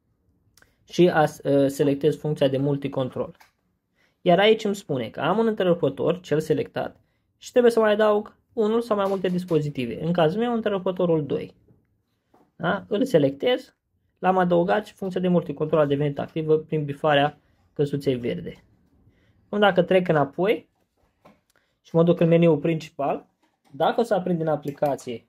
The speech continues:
o să se aprindă amândouă, sting și din celălalt punct, dar atât, să vedem fizic dacă merge. Deci acum am funcția cap scară atât pe întrerupător fizic, da? Cât și pe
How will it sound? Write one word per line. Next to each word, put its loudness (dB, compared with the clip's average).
o -10
să -6
se -2
aprindă -4
amândouă, -4
sting -2
și -8
din -6
celălalt 0
punct, -10
dar 0
atât, 4
să -6
vedem 2
fizic -4
dacă 2
merge. -10
Deci 0
acum 2
am 2
funcția -4
cap -2
scară -4
atât -6
pe -2
întrerupător -2
fizic, -6
da? -2
Cât 2
și -6
pe -2